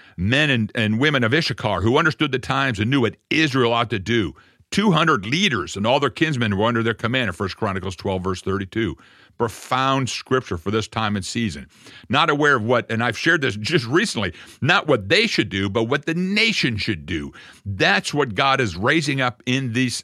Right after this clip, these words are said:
hour, in this time of transition in the body of Messiah, not just aware of what you should do for your business or for your congregation, but what America needs, what Israel needs in this hour and time of transition. Number three, our foundation and guide for kingdom transition must be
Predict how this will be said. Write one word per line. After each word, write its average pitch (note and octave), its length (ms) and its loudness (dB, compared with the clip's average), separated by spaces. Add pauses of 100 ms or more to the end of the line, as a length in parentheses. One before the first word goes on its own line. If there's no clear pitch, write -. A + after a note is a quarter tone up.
hour, A2 320 4
in F#2+ 80 0
this G#2+ 160 -2
time C#3+ 220 -2
of D3 100 -2
transition A#2 540 -2
in G2+ 80 0
the F2+ 80 -2
body C3 320 0
of C#3 80 0
Messiah, G2 480 -2 (440)
not F3 280 2
just D#3 260 0 (220)
aware B2+ 340 4
of A#2 80 0
what A#2+ 220 0
you D#3+ 100 2
should A2+ 220 -2
do C#3+ 120 4
for B2+ 140 -2
your G#2 140 2
business A2+ 520 -2 (280)
or B2 160 2
for C3 180 2
your A2 80 0
congregation, G2+ 840 -2 (400)
but B2 160 0
what A#2 180 2
America G#2+ 640 2
needs, F#2 340 -2
what A#2 280 0
Israel B2+ 480 2
needs F#2+ 320 0
in G#2 100 2
this A#2 220 0
hour G2 480 0
and F#2+ 120 -2
time G2+ 260 -4
of D#2+ 100 -6
transition. F2 760 -8 (640)
Number D3+ 220 2
three, D3+ 260 2
our A#2 80 4
foundation C#3 600 0
and G#2 120 -2
guide B2 300 0
for G#2 80 -4
kingdom B2+ 360 -4
transition A#2 540 0
must G2+ 220 -2
be - 140 -2